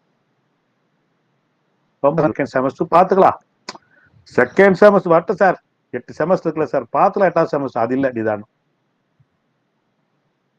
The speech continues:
சோம்பேறித்தனத்துக்கும் நிதானத்துக்கும் நிறைய வித்தியாசம் இருக்கு. அமைதியான மூளை இருக்குங்களே, அமைதியா இருக்கும் போது நிறைய உங்களுக்கு விடைகள் கிடைக்கும். "தேடுங்கள் கண்டறிவீர்கள்" என்று இயேசு சொன்னார்,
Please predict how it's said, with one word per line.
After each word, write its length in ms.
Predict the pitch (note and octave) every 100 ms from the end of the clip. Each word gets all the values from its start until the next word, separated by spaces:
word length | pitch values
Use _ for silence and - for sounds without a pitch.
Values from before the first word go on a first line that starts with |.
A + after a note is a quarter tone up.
| _ E3
சோம்பேறித்தனத்துக்கும் 880 | A3 A#3+ A#3 F#3+ E3+ D#3 E3 E3+ D3
நிதானத்துக்கும் 520 | F3+ F3+ C#3 E3 C3+
நிறைய 180 | C3 C#3
வித்தியாசம் 420 | A#2+ B2+ B2 G#2+
இருக்கு. 200 | F#2 _ _ _ _ _ _ _ _ _ _ _ _ _ -
அமைதியான 720 | C#3+ A3 G#3+ G#3+ G3+ A3 A#3
மூளை 280 | G3 F#3+ F#3
இருக்குங்களே, 540 | D3+ - A#2+ B2 C3 A2+ - _ _ _ _ _ A#2
அமைதியா 400 | E3+ G3+ G#3 F#3
இருக்கும் 280 | E3 C#3+ D#3
போது 140 | E3
நிறைய 400 | C#3 C3+ D3+ E3
உங்களுக்கு 300 | C#3+ B2+ - G#2
விடைகள் 400 | B2 C3 A2+ -
கிடைக்கும். 340 | G2+ - - _ _ _ _ _ _ _ _ _ _ _ _ _ _ _ _ _ _ _ _ F#3+
"தேடுங்கள் 500 | B3+ B3 G3+ F#3 E3
கண்டறிவீர்கள்" 680 | F3 G3 F#3+ E3 D3+ D#3
என்று 160 | D3+ D#3
இயேசு 240 | C3 D3 D3
சொன்னார், 340 | - G#2+ F2+